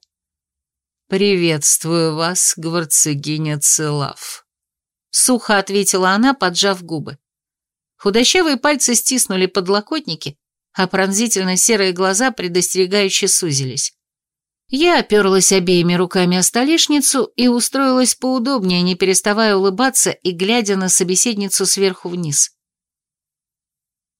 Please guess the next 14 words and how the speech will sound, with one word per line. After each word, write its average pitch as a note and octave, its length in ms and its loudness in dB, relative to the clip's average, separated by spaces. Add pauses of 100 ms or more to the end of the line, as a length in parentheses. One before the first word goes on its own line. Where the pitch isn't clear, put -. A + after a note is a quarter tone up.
«Я F#3 480 2
думала, D4 520 2
что - 300 -2
покойная F3 720 2
Нинелла D#3 680 0
привела D3+ 600 0
вам D3+ 200 -4
хоть - 280 0
какие-то G3+ 640 -2
манеры», C3 720 -2 (560)
наконец F#3+ 680 0
нарушила F#3 500 0
она F3 200 -2
тишину. E3 540 -4